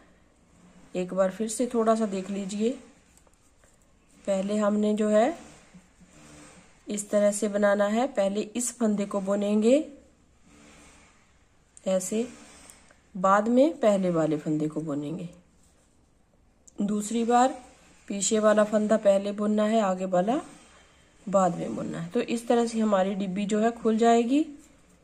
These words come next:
फिर तीन फंदे उल्टे आएंगे, रॉन्ग साइड से तीन फंदे सीधे, चार उल्टे, तीन सीधे।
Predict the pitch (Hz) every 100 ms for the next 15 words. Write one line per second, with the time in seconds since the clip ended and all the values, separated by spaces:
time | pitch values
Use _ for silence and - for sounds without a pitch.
0 | _ _ _ _ - 247 247 190 - 220
1 | 214 202 202 180 180 175 151 156 87 69
2 | 107 120 175 - - _ _ _ - -
3 | - - _ _ _ _ _ _ _ _
4 | _ _ - - - - - 208 196 202
5 | 220 226 233 233 226 247 240 269 269 -
6 | - - - _ _ _ _ _ _ _
7 | - 220 220 220 214 202 208 208 214 214
8 | 240 233 214 202 - 190 180 196 190 180
9 | 175 170 135